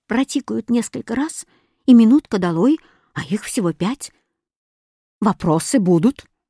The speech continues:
дрожащим голосом спросил вопросительный. «Будут», обрадовался я. «Куда мне поставить запятую?» «Увы, решай сам», заплакал восклицательный. Кузя подбежал к нему и стал ласкаться.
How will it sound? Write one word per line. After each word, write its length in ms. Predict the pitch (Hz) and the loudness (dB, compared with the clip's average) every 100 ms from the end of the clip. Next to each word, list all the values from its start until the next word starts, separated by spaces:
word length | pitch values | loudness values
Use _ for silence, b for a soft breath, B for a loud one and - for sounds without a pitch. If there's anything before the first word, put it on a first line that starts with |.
| _ | _
дрожащим 580 | 254 233 196 180 - 190 | 0 2 0 -2 0 2
голосом 440 | 190 170 160 180 | 2 0 -2 -6
спросил 420 | - 180 196 196 | -4 -6 -2 -2
вопросительный. 800 | 180 208 202 - 220 202 190 196 - _ _ _ _ _ - | 0 0 -2 -2 -2 2 2 0 -4 _ _ _ _ _ -2
«Будут», 420 | 330 330 294 294 _ _ _ _ | 4 6 6 2 _ _ _ _
обрадовался 680 | 269 214 240 208 202 202 240 | -2 2 0 0 -2 -4 -2
я. 220 | 214 214 - _ _ _ _ _ | -2 -4 -8 _ _ _ _ _
«Куда 320 | 381 294 330 | 2 4 6
мне 180 | 269 269 | 6 6
поставить 600 | 262 285 - 294 269 262 | 4 -2 0 -2 2 2
запятую?» 760 | 226 285 285 - 320 269 269 220 _ _ _ _ _ _ _ _ | 2 0 -2 4 6 8 6 4 _ _ _ _ _ _ _ _
«Увы, 380 | 151 131 135 285 392 _ _ _ _ _ | -12 -8 -2 -2 -4 _ _ _ _ _
решай 440 | - - - 170 151 | -10 -6 -4 -2 -4
сам», 360 | - 311 403 415 _ _ _ - | -4 -4 -4 -6 _ _ _ -4
заплакал 580 | 233 202 185 170 175 170 | -2 -2 -4 -6 -4 -4
восклицательный. 880 | 190 180 170 202 180 - 165 165 _ _ _ _ _ _ _ _ _ _ | -4 -6 -6 -6 -6 -8 -10 -10 _ _ _ _ _ _ _ _ _ _
Кузя 340 | 285 262 240 | 2 2 2
подбежал 640 | - 208 190 202 214 208 | -2 -2 0 0 0 -2
к 100 | 185 | -2
нему 300 | 208 202 208 | 0 2 2
и 60 | 185 | 0
стал 400 | - - 190 190 | -4 -4 -4 -2
ласкаться. 680 | 185 190 - 170 - - 180 | -6 -8 -8 -8 -8 -10 -12